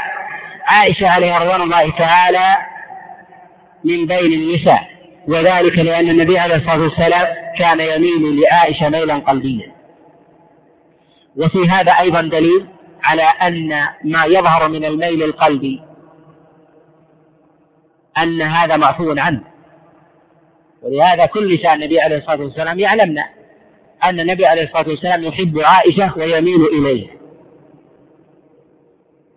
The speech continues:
ومع أن هذا الأمر قلبي لكن ظهر على، على الجوارح في بعض الأحيان مما لا يملكه الإنسان، إن فلتات اللسان أو مثلا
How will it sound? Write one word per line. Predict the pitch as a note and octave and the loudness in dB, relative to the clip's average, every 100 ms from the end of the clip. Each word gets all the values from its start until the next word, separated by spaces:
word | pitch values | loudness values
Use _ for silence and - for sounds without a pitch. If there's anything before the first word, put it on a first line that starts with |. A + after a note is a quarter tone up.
| _ _ _ _ | _ _ _ _
ومع | B2 C3+ E3 F3 G3 | -6 -2 0 2 2
أن | A3+ | 2
هذا | A3 G#3+ G3+ | 0 2 2
الأمر | G3 F#3+ | 2 0
قلبي | F#3+ E3+ D3 - - - - - - _ _ _ _ | 2 0 0 -6 -14 -20 -20 -20 -20 _ _ _ _
لكن | D#3+ F3 G3 F#3+ | 0 0 -2 0
ظهر | F3+ G#3 F#3 | 4 6 6
على، | F3+ F3 E3+ E3+ - - - - - - - - - - - - - - - | 6 4 4 0 0 -4 -8 -10 -10 -12 -14 -14 -16 -18 -18 -20 -20 -20 -6
على | C#3+ G3+ | 0 2
الجوارح | A3 F3+ G#3+ G3 E3 - | 0 0 2 2 2 -2
في | F#3 | -4
بعض | F#3 G#3+ | 0 2
الأحيان | G#3 G3 F#3+ A3 A3 | 2 -2 -2 -4 -4
مما | G#3+ A3+ | 0 0
لا | A#3 A#3+ | 2 0
يملكه | G#3 G3+ | -2 2
الإنسان، | F3+ E3 D3 D#3+ A#2+ - - - - - - _ - _ _ _ _ _ _ | 2 2 2 0 0 -6 -20 -20 -20 -20 -20 _ -20 _ _ _ _ _ _
إن | G3+ | -4
فلتات | F#3+ G3 F3+ F#3+ E3 | 0 2 2 4 4
اللسان | E3 D3+ D3+ D3+ D3+ - - - - - - - - - - - - | 2 0 0 0 -2 -6 -16 -18 -20 -20 -20 -20 -20 -20 -20 -16 -4
أو | F#3+ F#3 | -2 0
مثلا | F#3 F3 E3+ | 2 2 0